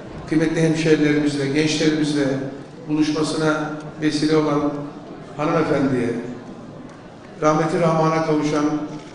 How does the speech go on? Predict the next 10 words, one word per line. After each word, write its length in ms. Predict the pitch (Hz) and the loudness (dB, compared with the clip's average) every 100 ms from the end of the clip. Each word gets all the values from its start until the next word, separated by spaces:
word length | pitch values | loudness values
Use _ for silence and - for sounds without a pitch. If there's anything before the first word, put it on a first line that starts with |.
| - 151 | -4 4
ve 200 | 151 151 151 - - - - - - | 4 4 0 -6 -8 -10 -16 -12 -6
hakikaten 440 | 156 180 170 151 151 147 - - - - | -4 -2 0 0 0 -2 -6 -12 -14 -8
geleceğimize 760 | 151 156 151 156 151 151 156 156 156 | 0 2 2 2 2 2 2 2 2
böyle 120 | 156 | 2
güzel 480 | 151 151 180 185 170 | 2 0 2 2 2
bir 180 | 156 147 | 0 2
miras 300 | 147 151 151 151 | 2 4 2 0
bırakan 340 | 147 143 143 143 143 147 | 0 0 0 -2 -2 -2
sevgili 360 | 143 143 143 | -2 0 0
babasına 440 | 139 135 - - | 2 0 0 -4